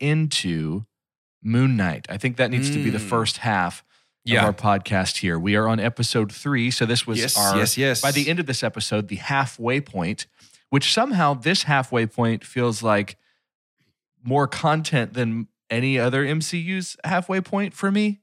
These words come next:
Speaker 1: I just kind of looked and was like, "Oh, there's three more? That's exciting." 'Cause I really feel like the pace picked up a lot here in episode three of Moon Knight.
Speaker 3: I'm torn on this episode
Speaker 2: I am too.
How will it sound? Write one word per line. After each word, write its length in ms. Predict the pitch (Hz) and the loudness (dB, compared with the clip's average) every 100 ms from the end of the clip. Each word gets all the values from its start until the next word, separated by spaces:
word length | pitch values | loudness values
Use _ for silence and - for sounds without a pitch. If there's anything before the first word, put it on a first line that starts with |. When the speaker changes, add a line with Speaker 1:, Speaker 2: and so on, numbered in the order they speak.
| - | 0
Speaker 1:
I 100 | 139 | 2
just 220 | 139 147 | 2 -2
kind 160 | - 143 | 0 0
of 80 | 117 | 2
looked 240 | 127 127 | 0 0
and 100 | 110 | -2
was 140 | 107 101 | 0 0
like, 140 | 92 | 0
"Oh, 120 | 151 | 2
there's 180 | 131 104 | 2 2
three 320 | - 110 113 127 | -2 -6 -2 -2
more? 420 | 98 104 196 247 _ _ _ | 0 -2 -2 -4 _ _ _
That's 200 | 127 196 | 0 2
exciting." 560 | - - 85 73 80 156 _ _ _ _ _ _ | 2 -2 -4 -6 -8 -10 _ _ _ _ _ _
'Cause 140 | - 131 | 0 4
I 40 | |
really 240 | 131 185 151 | 4 4 4
feel 200 | 147 123 | 4 2
like 200 | 120 - | 2 0
the 80 | |
pace 400 | 107 - 135 123 | -6 0 0 0
picked 360 | - - 180 - | -6 -2 -2 2
up 200 | 151 147 | 0 0
a 40 | |
lot 380 | 98 82 78 85 _ _ _ _ _ - | -2 -2 -4 -8 _ _ _ _ _ -2
here 120 | 113 110 | 2 4
in 60 | |
episode 520 | 107 101 107 107 98 | 2 0 0 0 0
three 480 | - 107 107 98 95 _ _ _ _ _ _ | -4 -2 0 0 -2 _ _ _ _ _ _
of 220 | 107 101 | 0 0
Moon 260 | 104 107 101 | 2 2 2
Knight. 240 | 87 69 _ _ _ - | -2 -6 _ _ _ -2
Speaker 3:
I'm 140 | 220 | -2
torn 420 | - - 185 226 | -2 0 2 2
on 120 | 127 104 | 2 2
this 180 | 101 | 2
episode 540 | 113 107 107 95 78 80 | 0 0 -2 -2 -4 -4
Speaker 2:
I 80 | 110 | -2
am 140 | 113 117 | -2 -2
too. 320 | 123 117 110 | -2 -2 -4